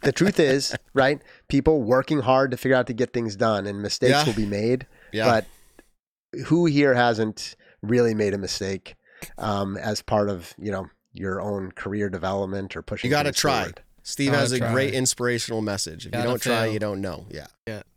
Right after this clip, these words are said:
Speaker 2: I don't know
Speaker 3: He,
Speaker 2: exactly
Speaker 3: he,
Speaker 2: how it
Speaker 3: he
Speaker 2: goes.
Speaker 3: announced, he, it was a seminar at the Northeast Disc Golf Expo. It was, um, something
Speaker 2: If you
Speaker 3: like
Speaker 2: don't
Speaker 3: <sighs>
Speaker 2: try, you won't know.
Speaker 3: If you don't try, you won't fail.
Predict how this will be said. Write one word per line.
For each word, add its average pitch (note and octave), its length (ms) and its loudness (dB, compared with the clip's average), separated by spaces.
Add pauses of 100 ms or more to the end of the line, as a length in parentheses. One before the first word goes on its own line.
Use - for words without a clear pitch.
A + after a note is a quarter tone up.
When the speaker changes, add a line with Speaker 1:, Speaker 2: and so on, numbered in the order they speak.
(160)
Speaker 2:
I C#3 140 4
don't E3+ 100 2
know E3 100 4
Speaker 3:
He, D3+ 40 4
Speaker 2:
exactly C#3+ 380 2
Speaker 3:
he, - 40 0
Speaker 2:
how - 80 0
it G#3 60 2
Speaker 3:
he A3+ 60 2
Speaker 2:
goes. A3 80 4
Speaker 3:
announced, G#3+ 340 -2
he, F3 80 -2
it F3 180 -2
was F3+ 160 2
a E3+ 200 0
seminar F3 340 0
at D#3+ 120 -2
the D#3+ 60 -6
Northeast D#3 400 -2
Disc D3+ 180 -2
Golf B2 140 -4
Expo. A#2 500 -4
It - 20 -2
was, A#2 180 -4
um, A2 580 -4 (1700)
something C#3+ 140 4
Speaker 2:
If C3+ 60 0
you C#3 60 2
Speaker 3:
like C3+ 60 0
Speaker 2:
don't C#3 260 2 (240)
Speaker 3:
<sighs> - 240 -14
Speaker 2:
try, C3+ 260 0
you B2+ 160 0
won't B2+ 200 0
know. G#2 340 -2 (140)
Speaker 3:
If D#3 80 2
you E3+ 60 2
don't G3 200 2
try, E3+ 220 0
you D#3 140 0
won't D3 200 -2
fail. A2 380 -4